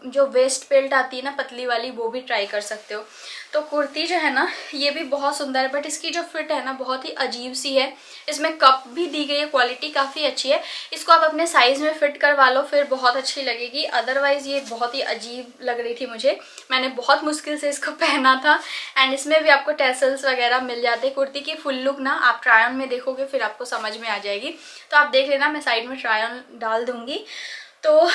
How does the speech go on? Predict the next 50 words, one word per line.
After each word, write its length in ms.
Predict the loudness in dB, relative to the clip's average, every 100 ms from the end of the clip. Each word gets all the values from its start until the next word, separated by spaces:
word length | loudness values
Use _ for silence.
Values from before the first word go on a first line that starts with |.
| 2 0 -6
ये 280 | 0 2
हो 140 | 4 2
गए 180 | 4 6
outfit 500 | 6 6 2 -4 0
जो 120 | 4
आपने 280 | 4 2 -2
देखे 380 | -2 -2 -2
हुए 200 | -2 -2 -2
थे। 220 | -4 -6 _ _ _ _ _ _ _ -20 -20 -4
अब 140 | -4 0
जो 100 | 4
मैं 120 | 6
आपको 180 | 4 -2
दिखाऊंगी 440 | -2 -2 0 -2
ना, 180 | 0 0
ये 140 | 6 8
आपने 280 | 8 6
नहीं 260 | -2 -2 -2
देखे 260 | -4 -4 -4
हैं, 200 | -4 -4 -8 -8 0
and 160 | 0 2
ये 80 | 0
बहुत 800 | 0 -6 -8 -4 2 4 2 -2
ज़्यादा, 380 | 0 2 0
बहुत 580 | -2 -6 -6 -4 -4 -6
ही 80 | -8
ज़्यादा 300 | -4 -4 -4
सुंदर 400 | -6 -8 -8 -6
है। 220 | -4 -4 -8 -12 -10 -12 -8 6
तो 220 | 8 8 4 -4 -10
first 380 | 6 8 8 2
है 300 | 2 2 0
ये 200 | -4 -2
वाली 340 | 2 2 2 -6
suit, 480 | -8 -10 -8 -8 -8 -16 -16 -6
और 180 | 0 2
ये 140 | 2 -2
बहुत 600 | -6 -10 -6 2 2 2
सुंदर 340 | -2 0 2
है 80 | 2
black 400 | 4 4 4 2
color 260 | -2 0 -2
में। 240 | -6 -8
Trust 500 | -10 -8 -6 -6 -10
me, 120 | -6
आपने 280 | -4 -6 -8
नहीं 420 | -10 -12 -10 -8
देखा 260 | -4 0 2
होगा 240 | 2 2
इसको। 320 | 0 0 -4